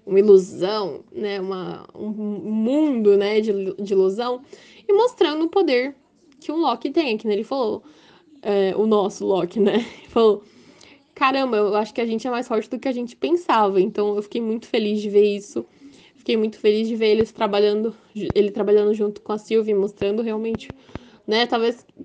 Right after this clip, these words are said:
talvez na história nunca um Loki tenha trabalhado com o Loki, então isso vai mudar as coisas. Não vou mentir que isso aí me surpreendeu muito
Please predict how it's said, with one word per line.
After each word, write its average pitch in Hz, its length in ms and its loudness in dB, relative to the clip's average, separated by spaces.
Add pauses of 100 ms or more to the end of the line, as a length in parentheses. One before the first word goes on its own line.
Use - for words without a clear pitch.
talvez 226 300 4
na 247 100 -2
história 240 320 -4
nunca 240 280 -8
um 262 120 -4
Loki 247 260 -6
tenha 233 160 -4
trabalhado 220 400 -2
com 247 120 -4
o 240 80 0
Loki, 226 220 0
então 208 140 -4
isso 202 180 -6
vai 190 140 0
mudar 214 220 -4
as 233 100 -10
coisas. 247 400 -6 (840)
Não 269 160 4
vou 359 120 10
mentir 330 280 6
que - 60 -6
isso - 140 -4
aí 277 80 0
me 294 100 -2
surpreendeu 285 580 -4
muito 262 520 0